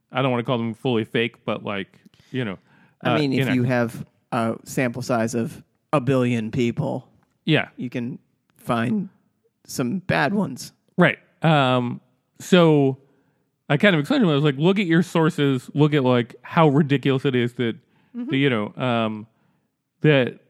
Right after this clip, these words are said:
Speaker 1: that this is the case," um, which didn't faze him at all. Uh, but all of a sudden, if you have the president of the United States saying that this is valid, this is a concern,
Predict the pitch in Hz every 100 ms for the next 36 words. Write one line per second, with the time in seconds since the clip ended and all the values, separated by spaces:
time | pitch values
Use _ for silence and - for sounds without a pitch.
0 | _ _ _ _ _ - 143 135 143 131
1 | 113 123 220 156 135 - _ _ _ _
2 | 123 120 113 110 110 - _ _ _ _
3 | 131 147 147 123 - 131 110 - _ -
4 | 110 - 98 87 87 110 _ _ _ _
5 | _ - 117 107 - 131 160 147 131 -
6 | 156 175 170 160 190 180 - 143 139 143
7 | 151 135 127 120 113 - 170 165 135 127
8 | 127 123 113 - 147 127 - _ _ _
9 | - 165 151 143 120 160 165 147 127 135
10 | 135 117 - 123 143 139 127 127 - 117
11 | - 139 117